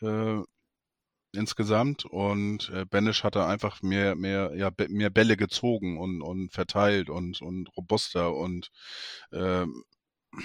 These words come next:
das war schon ein deutlicher Unterschied. Und auch Kittel kam, äh, so viel be-, viel, viel besser ins Spiel.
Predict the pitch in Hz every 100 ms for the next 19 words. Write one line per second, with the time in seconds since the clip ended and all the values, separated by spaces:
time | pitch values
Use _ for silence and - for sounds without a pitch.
0 | - - 95 - 104 107 - 107 107 104
1 | 85 90 80 95 95 113 113 110 101 101
2 | 110 117 98 95 107 - - - - 92
3 | 92 98 - 104 - 139 131 - 95 92
4 | 90 80 95 92 90 95 95 104 90 -
5 | 107 95 92 - 113 - 95 95 95 90
6 | - 101 87